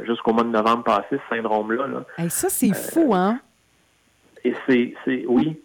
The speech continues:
Speaker 1: oui, c'est,
Speaker 2: <laughs>
Speaker 1: mais c'est souvent quand on est le plus humble et le plus transparent qu'on se sent le moins à notre place, et pourtant.
Speaker 2: Parce
Speaker 1: Euh,
Speaker 2: que, ben, tu sais, puis, puis en fait aussi, parce que, peut-être parce que t'as un parcours atypique.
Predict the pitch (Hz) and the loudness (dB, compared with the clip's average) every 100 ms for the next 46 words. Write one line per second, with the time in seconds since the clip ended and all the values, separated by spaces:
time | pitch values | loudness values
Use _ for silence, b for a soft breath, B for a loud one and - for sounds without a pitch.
0 | _ 123 135 147 - 120 113 113 95 - | _ -2 0 0 2 2 2 0 -2 -8
1 | - 120 127 - 165 - 208 160 170 214 | -10 -4 -2 -2 -6 -6 -6 0 0 0
2 | 220 147 131 - 127 120 120 143 151 123 | 0 2 2 2 2 2 0 -2 2 0
3 | 117 156 131 131 156 135 120 117 135 - | 0 -2 2 4 4 4 0 0 -4 0
4 | 139 135 - 123 120 156 - - 113 - | 0 0 2 2 4 0 -2 -10 -10 -12
5 | - 127 120 120 131 147 120 110 - 123 | -2 2 4 4 4 4 2 0 0 2
6 | 131 139 - - 117 - 120 185 - _ | 2 2 -4 -2 -4 -4 -6 -8 -12 _
7 | _ b b b b b b _ - 233 | _ b b b b b b _ -4 -2
8 | - 254 233 175 220 196 - - 330 - | 0 2 2 4 2 0 -4 -2 -2 -4
9 | _ - - 185 202 202 - 320 311 - | _ -16 -8 -2 0 0 0 -2 -2 0
10 | 339 285 190 - - 208 - 311 - 202 | 0 -2 -4 -8 -4 -2 0 -2 -2 -4
11 | - 208 208 180 175 196 - - 294 320 | -2 0 2 0 -2 -6 -6 0 2 2
12 | 226 165 - - - 262 269 - - | 0 -4 -4 -4 0 0 -2 -12 -20